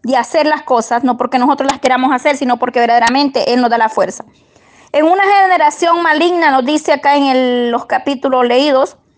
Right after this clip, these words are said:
y perversa. Eh,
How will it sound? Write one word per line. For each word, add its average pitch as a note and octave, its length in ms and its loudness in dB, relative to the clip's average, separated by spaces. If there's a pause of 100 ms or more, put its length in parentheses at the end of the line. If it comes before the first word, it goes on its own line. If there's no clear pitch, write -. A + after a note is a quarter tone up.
(300)
y C4+ 140 0
perversa. C4+ 840 -2 (2500)
Eh, B3 1120 2